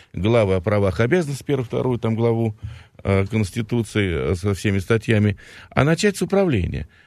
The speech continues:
В управлении написано, что в России есть, э, царь, э, царь может всё, в России нет ничего, не назначаемого царём,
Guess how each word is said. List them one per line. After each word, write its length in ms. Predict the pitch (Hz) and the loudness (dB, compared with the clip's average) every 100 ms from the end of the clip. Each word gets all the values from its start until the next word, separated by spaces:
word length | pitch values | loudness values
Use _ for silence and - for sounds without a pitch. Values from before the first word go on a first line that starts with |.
| _ | _
В 260 | - 151 147 | -2 0 0
управлении 380 | 175 202 233 202 | 0 0 2 2
написано, 520 | 190 180 160 143 139 | 2 2 2 2 -2
что 160 | - 135 | 0 2
в 40 | |
России 320 | 147 156 170 | 2 2 2
есть, 360 | 131 107 95 - | 4 4 2 0
э, 480 | 98 95 95 87 73 85 | 0 2 4 2 0 0
царь, 320 | 165 180 165 _ - - _ | 2 2 -2 _ -20 -20 _
э, 240 | - 110 107 | 2 4 4
царь 260 | 160 151 | 2 2
может 320 | 107 90 92 | 2 2 0
всё, 400 | - - 160 190 185 - _ - | -4 0 0 0 -6 -18 _ -10
в 80 | - | 0
России 340 | 110 131 131 123 | 2 2 2 2
нет 280 | 117 110 | 4 2
ничего, 460 | 113 110 127 131 160 | 2 0 0 0 0
не 160 | - 120 | 2 2
назначаемого 640 | 113 107 110 117 104 95 85 | 2 2 2 2 2 2 2
царём, 460 | - 113 156 202 | 2 2 2 0